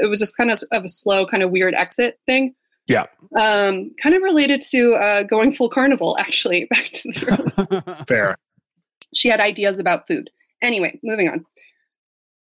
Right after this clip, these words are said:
Speaker 1: Okay, so, uh, I wishy-washy email and I go, "I'm not sure when I can s-, schedule in the next, uh, couple months." And then she wrote back, she said,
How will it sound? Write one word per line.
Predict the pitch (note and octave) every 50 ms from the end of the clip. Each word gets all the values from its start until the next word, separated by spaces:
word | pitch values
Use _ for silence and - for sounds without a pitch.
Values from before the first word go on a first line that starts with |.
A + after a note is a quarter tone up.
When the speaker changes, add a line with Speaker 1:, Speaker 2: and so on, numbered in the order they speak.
| _ _ - B3+
Speaker 1:
Okay, | A#3+ A3 G#3 -
so, | - - C#4+ B3+ A#3 A#3 A3+
uh, | - A3 A3 G#3+ G#3 G#3 G#3 -
I | A3 A3 A3+ A#3 A#3+ A3+
wishy-washy | A#3+ B3 A#3 - B3+ A3+ A3+ G#3+ G#3+ - A#3 G3 G3+
email | G3 F#3+ F#3+ F#3+ F#3 F#3 F#3
and | C3+ F#3 F#3 F#3
I | F3+ F#3
go, | F#3 F#3+ F#3 F3+ F3+ D#3+ -
"I'm | - G3 G#3
not | G3+ G3 -
sure | - G#3+ G3
when | F#3+ F#3 F#3 F#3 -
I | - F#3
can | F3+ - F3+
s-, | E3+ - - -
schedule | - - - A3 G3 F#3 F#3+ F#3+ F#3+
in | F#3 F#3+
the | F3+
next, | F3+ F3 F3 - - - - - - - _ _ _ -
uh, | F#3+ F3 E3+ E3 - - _
couple | - G#3 - F#3
months." | F3+ D#3+ D3 D#3 - - - - _ -
And | G3 G3
then | G3
she | - - A#3+
wrote | G#3+ G3+ G3+ F#3
back, | - F#3 F3 F3 F3 -
she | - - G3 F3
said, | - - F#3+ F3+ F3